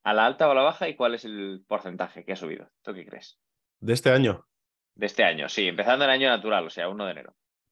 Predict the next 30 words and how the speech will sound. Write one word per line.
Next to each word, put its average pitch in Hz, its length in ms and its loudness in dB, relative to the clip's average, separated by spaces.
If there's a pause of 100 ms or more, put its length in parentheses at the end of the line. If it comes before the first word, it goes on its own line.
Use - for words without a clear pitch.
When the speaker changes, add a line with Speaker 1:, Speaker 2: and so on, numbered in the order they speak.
Speaker 2:
De - 140 -6
este 98 240 -4
año 101 720 0 (220)
empezamos 98 500 0
en 123 100 4
la 110 80 4
ruina 104 380 2
ya, 101 160 4
yo 98 160 4
creo, 107 320 4
¿no? 123 320 -2 (1040)
Te 110 60 2
Speaker 1:
Bueno, 113 240 4
Speaker 2:
voy 113 80 6
a 120 60 6
Speaker 1:
juega-, 127 200 4
Speaker 2:
decir 131 160 4
Speaker 1:
juégatela, 123 640 4
un 127 100 -4
Speaker 2:
Bueno, 151 160 6
te 127 80 2
voy 139 100 4
a 151 60 2
decir 170 300 -2
Speaker 1:
porcentaje. 147 320 -8
Speaker 2:
un 165 520 -8 (360)
siete 160 560 0
por 143 180 2
ciento 139 320 0
arriba. 104 400 -4